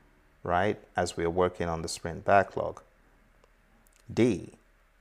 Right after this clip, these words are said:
at the direction of the product owner after prioritization is complete. That's bogus.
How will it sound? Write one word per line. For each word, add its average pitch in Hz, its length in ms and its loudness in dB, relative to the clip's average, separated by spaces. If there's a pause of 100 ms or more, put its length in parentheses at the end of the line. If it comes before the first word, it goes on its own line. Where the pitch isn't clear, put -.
(200)
at 92 180 4
the 90 100 -6
direction 110 500 4
of 113 100 0
the 107 80 0
product 113 440 2
owner 104 360 2
after 98 320 2
prioritization 90 840 0
is 85 120 -10
complete. 101 680 -6
That's 90 260 -2
bogus. 87 640 -2